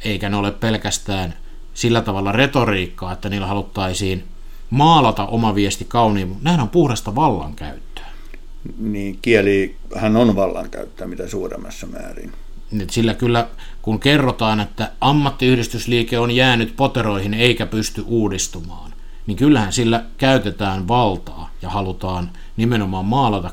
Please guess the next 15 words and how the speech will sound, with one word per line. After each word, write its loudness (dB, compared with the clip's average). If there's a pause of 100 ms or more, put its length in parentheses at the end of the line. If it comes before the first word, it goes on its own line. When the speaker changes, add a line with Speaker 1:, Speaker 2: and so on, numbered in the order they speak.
Speaker 1:
kuva 0 (160)
täysin 6
muutoskyvyttömästä, -2 (640)
suojaut-, 2 (140)
niin -4
kuin -6 (260)
suojaan 6
vetäytyneestä 0
tahosta, 0
joka -2
ei 0
edes 2
yritä 2
katsella -4 (220)
eteenpäin. -8